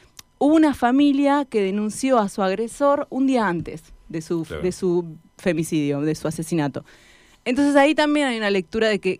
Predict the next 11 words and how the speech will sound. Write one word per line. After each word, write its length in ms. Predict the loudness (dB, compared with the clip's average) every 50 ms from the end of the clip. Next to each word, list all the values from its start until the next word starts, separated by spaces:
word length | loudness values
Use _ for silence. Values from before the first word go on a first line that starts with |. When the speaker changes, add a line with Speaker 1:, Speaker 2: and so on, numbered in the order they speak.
| -8
Speaker 1:
quizás 640 | -10 -8 -8 -2 2 4 4 6 4 2 0 -10 _
si 220 | -20 -18 -8 -6 -6
el 100 | -4 -4
Estado 580 | -8 -10 0 2 4 4 4 4 2 0 -2
hubiese 320 | -2 -6 -8 -10 -6 -6 -6
reaccionado 840 | -4 -4 -4 -6 -8 -4 -4 -4 -2 -2 -2 -2 -2 -2 -2 -2 -4
en 120 | -6 -6
esa 220 | -8 -8 -6 -4
denuncia 440 | -2 -2 -2 -2 -2 -2 -2 -2 0
anterior, 580 | 0 0 -2 -2 -2 0 2 2 2 2 0 -2 -8 _ -20 _ _ _ _ _ _ _ _ _ _ _ _ _ _ _ _ _ _ _ _ _ 2
ah, 180 | 4 4 4